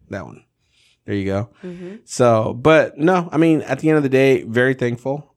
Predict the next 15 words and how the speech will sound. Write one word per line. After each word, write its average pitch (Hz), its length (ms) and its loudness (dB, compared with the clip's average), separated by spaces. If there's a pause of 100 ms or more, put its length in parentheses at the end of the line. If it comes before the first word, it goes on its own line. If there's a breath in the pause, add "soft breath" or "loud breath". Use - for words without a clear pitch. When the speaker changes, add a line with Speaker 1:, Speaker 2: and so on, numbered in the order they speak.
Speaker 1:
I 117 100 -4
mean, 110 540 -2
we 113 100 -6
started 120 340 0
off 120 240 0
with 110 160 -2
just 113 360 -8
like, 107 240 -10
"Hey, 123 380 -14 (200)
let's 113 320 -16
start - 380 -10
doing 123 160 -4
something." 131 260 -4
And 104 160 -4
now 120 380 -4